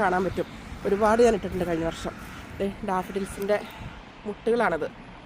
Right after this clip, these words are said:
ഇതിങ്ങനെ ഒരു പറ്റം ഡാഫഡിൽസ് ഉണ്ട് ഇവിടെ. അതും ഇതുപോലെ തന്നെ ഈ കിഴങ്ങ് കഴിഞ്ഞ വർഷം കിടന്നതാ. തന്നെ മുളച്ച് ഇതിനിപ്പോൾ ഒരു, ഒരു ആഴ്ച കഴിയുമ്പോഴത്തേക്ക് ഇത് നിറയെ പൂക്കളായിട്ടും കൂടി വരും. ഇതൊക്കെ കാണുമ്പോഴാണ് നമുക്കിവിടെ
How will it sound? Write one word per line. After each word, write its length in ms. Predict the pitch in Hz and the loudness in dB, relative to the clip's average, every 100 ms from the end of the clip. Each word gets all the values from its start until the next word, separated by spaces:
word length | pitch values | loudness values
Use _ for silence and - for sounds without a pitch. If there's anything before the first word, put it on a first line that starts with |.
| - - - - - | -18 -18 -18 -16 -12
ഇതിങ്ങനെ 260 | - 202 208 202 | -6 -2 0 2
ഒരു 100 | 202 | 0
പറ്റം 320 | 214 - 240 220 233 - - - 202 | -2 -2 -2 -2 -6 -14 -16 -6 2
ഡാഫഡിൽസ് 480 | 190 185 190 196 196 | 4 4 -2 -2 -2
ഉണ്ട് 100 | 175 | -2
ഇവിടെ. 160 | 165 214 269 - - - - - - - - - - | 0 -2 -6 -12 -14 -14 -14 -16 -16 -18 -18 -16 -8
അതും 180 | 202 226 | -2 2
ഇതുപോലെ 260 | 226 226 226 226 | 4 4 6 4
തന്നെ 200 | 220 247 294 226 | 4 4 2 -4
ഈ 20 | 220 | 0
കിഴങ്ങ് 280 | 220 202 226 | 2 4 2
കഴിഞ്ഞ 200 | 240 196 220 | 2 2 2
വർഷം 180 | 220 233 | 0 0
കിടന്നതാ. 300 | 233 190 190 - - - - - - - - - - - - - - - - - - | 0 2 2 2 -2 -14 -16 -14 -14 -16 -16 -18 -18 -18 -18 -16 -16 -16 -16 -12 -4
തന്നെ 400 | 202 208 214 240 277 - - | -2 0 4 4 2 -6 -6
മുളച്ച് 380 | 202 190 - - 311 - - - - | -2 -2 -2 -4 -4 -6 -10 -10 -8
ഇതിനിപ്പോൾ 300 | - 208 202 | -2 -2 0
ഒരു, 100 | 220 226 - | 2 2 2
ഒരു 100 | 233 254 | 4 4
ആഴ്ച 180 | 226 208 | 2 0
കഴിയുമ്പോഴത്തേക്ക് 480 | 226 202 196 202 190 208 | 2 2 2 -2 -2 -4
ഇത് 80 | 202 | -2
നിറയെ 320 | 196 196 220 233 | -2 0 0 -2
പൂക്കളായിട്ടും 460 | 208 190 196 185 190 | -4 -2 0 0 -2
കൂടി 120 | 185 175 | -4 -4
വരും. 160 | - - - 104 - - - - - - | -4 -6 -10 -12 -12 -14 -14 -12 -12 -6
ഇതൊക്കെ 200 | 208 226 247 | -4 -2 2
കാണുമ്പോഴാണ് 400 | 220 208 233 240 | 2 4 2 2
നമുക്കിവിടെ 300 | 220 202 226 | 0 0 -2